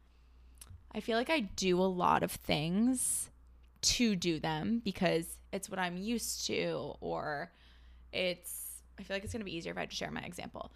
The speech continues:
So for example, with fitness in the gym, right? I go to the gym whenever I have the opportunity to.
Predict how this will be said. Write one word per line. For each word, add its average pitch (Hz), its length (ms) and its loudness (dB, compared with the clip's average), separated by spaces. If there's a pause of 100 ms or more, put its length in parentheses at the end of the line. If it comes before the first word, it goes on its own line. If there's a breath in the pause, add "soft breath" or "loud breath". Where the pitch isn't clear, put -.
(160 soft breath)
So 226 120 -4
for 220 220 -4
example, 196 580 -8
with 196 140 -12
fitness - 480 -4
in 190 100 -2
the 175 80 0
gym, 196 460 -6
right? 170 360 -4 (1120 soft breath)
I 214 100 10
go 208 180 6
to 190 60 4
the 185 140 2
gym 190 540 -2
whenever 170 380 4
I 131 60 4
have 170 240 0
the 170 80 -2
opportunity - 680 -6
to. - 140 -2